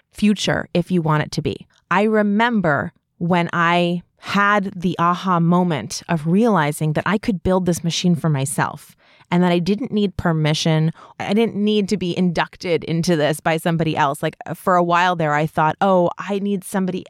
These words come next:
else who has a lot of audience to recognize me, and then somehow that's gonna help me." I don't know what I thought. Like, the first time I was in Forbes, way before I had a Forbes article, I thought that was going to change my business because now I'm, I have an article in Forbes.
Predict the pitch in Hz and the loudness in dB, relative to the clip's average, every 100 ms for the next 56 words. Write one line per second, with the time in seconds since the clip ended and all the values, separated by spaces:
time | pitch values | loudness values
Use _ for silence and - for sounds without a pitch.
0 | - 185 190 - - 208 170 170 185 185 | -2 -2 -2 -8 -10 -6 -4 -2 -2 -2
1 | 170 175 175 170 175 175 170 165 156 - | -4 -2 -2 -2 -2 0 0 0 -2 -6
2 | - 156 175 - 175 170 147 147 160 151 | -4 -2 -2 -4 -6 -2 -2 -2 -4 -4
3 | 147 - 156 151 151 139 143 - - - | -6 -4 -2 0 0 -2 -6 -10 -14 -4
4 | 180 170 170 156 147 143 - 151 - 165 | -2 0 0 2 2 -2 -2 -4 -2 -4
5 | 143 147 - 127 - 151 135 104 185 202 | -2 -4 -4 -4 -2 -2 0 -2 -4 -12
6 | - 147 120 - 101 175 175 175 214 208 | -4 -2 -2 -2 -2 -2 -2 -2 0 0
7 | 220 180 170 165 190 175 - 160 151 143 | 0 0 0 0 0 0 0 0 0 -2
8 | 156 196 - 202 185 190 180 165 - 160 | -6 -4 -2 -2 -2 0 0 -2 -2 -2
9 | - 165 165 - 151 - 170 - 175 170 | 0 0 0 -2 -4 -2 -2 0 -2 -2
10 | - 160 - 156 151 147 156 143 - 180 | -4 -8 -6 -6 -4 -4 -4 -4 -2 0
11 | 156 147 151 - - 156 151 151 151 123 | 0 -4 -8 -10 -2 0 0 0 0 -2
12 | 151 - 156 - 147 170 170 175 147 143 | -4 -4 -4 -2 -2 0 2 2 0 -8
13 | _ 165 156 151 143 139 - 180 190 160 | _ -6 -4 -4 -4 -4 0 0 0 -6
14 | 131 151 180 180 - - | -8 -6 -2 -2 -2 -8